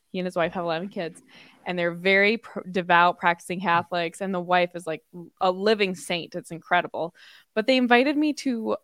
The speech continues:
a Sunday brunch over at their house, and I got to sit back and observe.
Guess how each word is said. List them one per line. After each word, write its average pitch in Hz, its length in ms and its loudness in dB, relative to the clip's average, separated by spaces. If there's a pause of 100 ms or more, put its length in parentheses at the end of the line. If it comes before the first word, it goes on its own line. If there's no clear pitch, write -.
(200)
a 190 80 -6
Sunday 214 760 0 (100)
brunch 180 500 -2
over 180 200 -2
at 180 140 -2
their 175 100 -6
house, - 500 -6 (120)
and 202 100 -4
I 226 380 -2
got 233 220 -2
to 196 80 -4
sit 220 260 -6
back 180 320 0
and 180 100 -6
observe. 170 640 -2